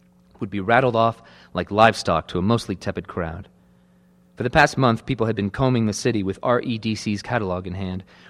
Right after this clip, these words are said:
nosing through it, following the signs. Some houses were tended to by an agent,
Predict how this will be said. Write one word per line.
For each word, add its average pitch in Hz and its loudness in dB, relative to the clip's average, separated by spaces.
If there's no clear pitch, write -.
nosing 120 2
through 113 -2
it, 113 -6
following 113 2
the 107 0
signs. 107 -4
Some 135 2
houses 123 2
were 104 -4
tended 120 -2
to 113 -2
by 107 2
an 107 0
agent, 117 -6